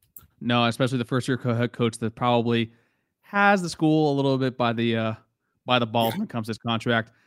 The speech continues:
Speaker 1: And lastly, folks, take U T S A plus twelve and a half because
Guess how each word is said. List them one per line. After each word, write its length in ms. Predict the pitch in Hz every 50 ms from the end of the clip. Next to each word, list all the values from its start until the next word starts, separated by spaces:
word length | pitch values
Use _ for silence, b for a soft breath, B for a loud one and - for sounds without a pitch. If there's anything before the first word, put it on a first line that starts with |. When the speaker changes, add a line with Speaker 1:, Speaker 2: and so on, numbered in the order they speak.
| _ _ -
Speaker 1:
And 120 | - 135
lastly, 360 | 147 156 160 151 147 - 156 139
folks, 280 | - 139 139 131 -
take 200 | - 175 165 143
U 180 | 135 139 147 139
T 220 | - - 139 135
S 160 | 131 120 -
A 180 | 135 131 127 123
plus 200 | 120 - 131 120
twelve 240 | - 139 127 123 120
and 80 | 120 117
a 40 | -
half 300 | 127 120 117 117 113 -
because 500 | 123 117 - 127 120 117 113 107 -